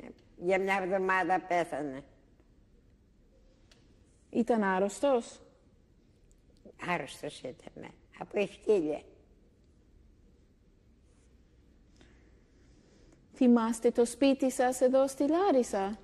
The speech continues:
Speaker 1: Αυτό, ε, στη Δηλήσια Φιλούς.
Speaker 2: Α, μένατε μαζί της;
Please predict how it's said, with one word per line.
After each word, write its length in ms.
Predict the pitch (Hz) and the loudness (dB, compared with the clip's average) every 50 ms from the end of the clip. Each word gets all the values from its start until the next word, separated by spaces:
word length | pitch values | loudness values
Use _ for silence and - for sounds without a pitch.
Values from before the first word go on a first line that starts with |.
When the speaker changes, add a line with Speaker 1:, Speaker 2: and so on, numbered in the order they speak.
| - | -6
Speaker 1:
Αυτό, 340 | - 202 202 - - - 226 | -6 -6 -6 -6 -2 0 2
ε, 680 | 214 208 180 180 175 160 147 147 147 143 151 156 - - | 4 4 4 2 2 2 0 -2 -4 -6 -8 -8 -10 -12
στη 220 | - - 190 190 | -6 -2 -2 0
Δηλήσια 520 | 170 180 180 185 202 208 202 - - 196 | 0 2 2 2 2 2 0 0 -4 -4
Φιλούς. 760 | 190 - 202 190 190 190 190 175 160 - - - - - - - - - - - - - - _ - - - - _ _ - - - - - - - - - - - - - | -4 -2 -2 -2 0 0 0 -2 -4 -4 -10 -16 -18 -20 -20 -20 -20 -20 -20 -20 -20 -20 -20 _ -20 -20 -20 -20 _ _ -20 -20 -20 -20 -20 -20 -20 -20 -20 -20 -20 -16 -10
Speaker 2:
Α, 220 | - 226 156 - | -10 -8 -4 2
μένατε 500 | 202 220 220 226 233 233 247 247 - 240 | 4 4 6 6 4 4 2 6 6 6
μαζί 400 | 226 220 202 202 190 214 220 214 | 6 6 2 2 4 4 4 4
της; 520 | 214 - 294 311 320 254 208 - - - | 4 4 4 6 6 4 2 -2 -8 -14